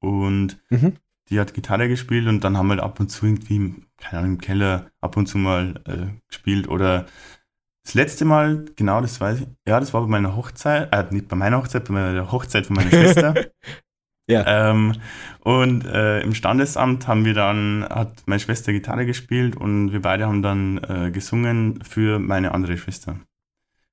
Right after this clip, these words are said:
Speaker 1: Genau.
Speaker 2: Ach, schön.
Speaker 1: Und
Speaker 2: Ach,
Speaker 1: das,
Speaker 2: cool.
Speaker 1: das war
Speaker 2: Das ist schön.
Speaker 1: das letzte Mal, wo wir zusammen gespielt haben, genau. Das war, wann
Speaker 2: Ja.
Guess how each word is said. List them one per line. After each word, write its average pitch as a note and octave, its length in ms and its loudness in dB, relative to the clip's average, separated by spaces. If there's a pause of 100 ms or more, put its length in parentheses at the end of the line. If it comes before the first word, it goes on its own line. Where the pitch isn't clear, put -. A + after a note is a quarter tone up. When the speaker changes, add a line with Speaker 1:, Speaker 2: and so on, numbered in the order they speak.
(180)
Speaker 1:
Genau. G2+ 260 -2 (280)
Speaker 2:
Ach, G#2+ 200 2
schön. G2+ 540 -6 (300)
Speaker 1:
Und G#2+ 80 0
Speaker 2:
Ach, G#2 100 2
Speaker 1:
das, G#2+ 140 -2
Speaker 2:
cool. - 100 -12
Speaker 1:
das G#2 260 -2
war G#2+ 100 2
Speaker 2:
Das G#2 120 6
ist G#2 140 2
schön. F#2+ 320 -6 (400)
Speaker 1:
das - 100 -16
letzte G#2+ 320 -4
Mal, G2 220 0
wo A2 60 2
wir G2 340 0
zusammen G#2 400 -2
gespielt G2+ 400 -4
haben, F2+ 200 -4
genau. F2+ 300 -4
Das - 760 -16
war, F2 280 -4
wann F#2+ 100 -8
Speaker 2:
Ja. A#2+ 60 4